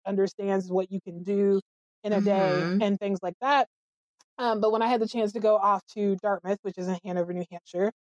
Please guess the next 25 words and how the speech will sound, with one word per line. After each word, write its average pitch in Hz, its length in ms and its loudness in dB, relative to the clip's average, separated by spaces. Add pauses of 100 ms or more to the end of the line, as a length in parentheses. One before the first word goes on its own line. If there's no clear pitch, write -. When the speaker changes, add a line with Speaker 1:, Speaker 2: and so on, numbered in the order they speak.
(220)
Speaker 1:
um, 202 260 0
the 185 140 0
Appalachian 196 440 -2
Trail 175 340 -2
runs 165 200 -6 (120)
through 294 260 4
it. 277 80 0 (120)
And 202 120 0
you're 196 120 2
also 196 380 0
in 190 140 -2
the 180 80 2
White 190 300 0
Mountains 202 440 -2 (500)
of 202 320 2
New 202 140 0
Hampshire. 214 640 2
And 196 240 0 (120)
I, 190 460 2 (200)
um, 185 240 -2
saw 233 420 2
a 202 100 2
different 226 500 -2 (560)
type 247 280 0 (100)
of 294 300 2